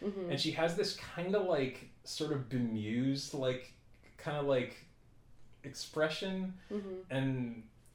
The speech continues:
Speaker 2: I don't know, I, I just, I, I feel like that's the strongest stuff about the movie, is just where they seem like very real people that are kind
Speaker 1: Yeah.
Speaker 2: of, like, they're connecting, but they're also both very, like,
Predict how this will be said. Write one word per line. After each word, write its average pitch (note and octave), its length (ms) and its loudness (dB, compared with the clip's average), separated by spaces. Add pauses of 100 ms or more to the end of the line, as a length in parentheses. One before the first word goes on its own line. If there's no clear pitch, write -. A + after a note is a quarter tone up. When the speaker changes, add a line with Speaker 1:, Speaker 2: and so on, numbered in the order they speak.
Speaker 2:
I A3 100 8
don't G4 140 6
know, - 120 4
I, D3 300 6
I D3+ 40 6
just, - 460 -2
I, D3 180 8
I - 20 10
feel A3+ 160 10
like D4+ 100 8
that's - 180 -2
the D3+ 80 2
strongest B2 540 2
stuff A#2 240 2
about A#2 300 2
the G#2+ 60 0
movie, G#2+ 380 -2
is G#2 80 -2
just A2+ 220 -4 (320)
where C3+ 160 4
they B2 140 2
seem C#3 360 -2
like A2+ 220 2
very A2 320 -2
real A2 480 -2
people A2+ 500 -4
that G#2+ 120 -4
are A2 100 -2
kind A2 240 -2
Speaker 1:
Yeah. D#3+ 160 4
Speaker 2:
of, - 60 2
like, - 320 -2 (880)
they're C3 200 2
connecting, C3+ 680 2
but A#2 120 4
they're B2 160 4
also A#2+ 240 2
both A#2 300 0
very, A2+ 320 2
like, F#2+ 300 -6